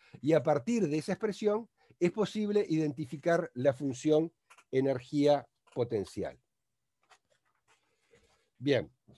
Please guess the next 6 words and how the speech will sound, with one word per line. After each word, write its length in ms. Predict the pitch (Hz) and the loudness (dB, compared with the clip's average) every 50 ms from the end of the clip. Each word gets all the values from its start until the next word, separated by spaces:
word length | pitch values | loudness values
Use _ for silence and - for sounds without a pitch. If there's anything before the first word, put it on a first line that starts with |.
| _ _ _ _ _ - | _ _ _ _ _ -10
veamos 420 | 104 110 156 175 190 208 214 190 | -2 2 6 6 6 6 4 0
cómo 240 | - 196 185 185 160 | 0 2 2 2 0
podemos 400 | 160 165 165 170 170 170 160 - | 2 2 2 2 2 0 -2 -4
aclarar 500 | 143 123 131 127 127 127 135 139 135 127 _ _ _ _ _ _ _ _ _ _ _ _ - | -6 -4 -2 0 2 2 2 0 0 -4 _ _ _ _ _ _ _ _ _ _ _ _ -6
este 240 | - 139 127 131 139 | -6 -4 -4 -2 -6
asunto. 540 | 120 - - 113 92 82 73 - _ - | -6 -6 -6 -10 -8 -8 -10 -14 _ -20